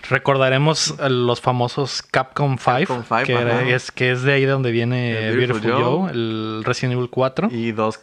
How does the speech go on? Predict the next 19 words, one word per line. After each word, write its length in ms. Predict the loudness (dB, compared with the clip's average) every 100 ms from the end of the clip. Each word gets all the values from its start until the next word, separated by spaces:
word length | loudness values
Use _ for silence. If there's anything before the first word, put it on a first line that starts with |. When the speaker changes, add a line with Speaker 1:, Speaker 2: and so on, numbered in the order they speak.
| -10
Speaker 2:
y 180 | -6
uno 540 | -4 -2 -2 -2 -4 -8 -2
Speaker 1:
Uno... 200 | 0 2
no 100 | 2
salió. 360 | 0 0 0 0
Speaker 2:
uno 140 | -2
no 100 | -2
salió, 420 | -2 -4 -4 -4 -8 _
y 120 | -6 -2
el 140 | 0
otro, 260 | -2 -4 -6
el 100 | -6
de... 520 | -6 -8 -10 -14 -18 -20 _ _ _ _ _ _ _ _ _ _ -8
Bueno, 120 | -6
no 40 | -6
es 40 |
cierto. 180 | -6 -2
Speaker 1:
¿Killer 240 | 0 0
Seven? 500 | 0 -2 0 0 -2